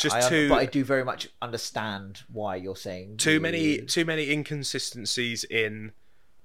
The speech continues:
Speaker 2: certain characters. Not ma-, not really Falcon and Winter Soldier, but
Speaker 1: Mm.
Speaker 2: mainly just everything that was going on around them.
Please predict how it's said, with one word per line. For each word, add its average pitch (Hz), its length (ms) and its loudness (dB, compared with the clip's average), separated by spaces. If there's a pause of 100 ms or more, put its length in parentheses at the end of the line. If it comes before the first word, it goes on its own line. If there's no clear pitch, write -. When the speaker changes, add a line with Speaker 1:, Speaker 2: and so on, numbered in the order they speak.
Speaker 2:
certain 123 640 4
characters. 131 580 0
Not 180 160 2
ma-, 147 280 6
not 160 200 2
really 123 420 4
Falcon 120 580 0
and 101 480 -12
Winter 113 220 -4
Soldier, 90 480 -6 (160)
but 104 160 -4
Speaker 1:
Mm. - 40 -8
Speaker 2:
mainly 110 340 -2
just 110 220 -2
everything 107 420 -2
that 104 80 -6
was 104 120 -6
going 104 240 -2
on 107 140 -2
around 107 360 0
them. 90 180 -12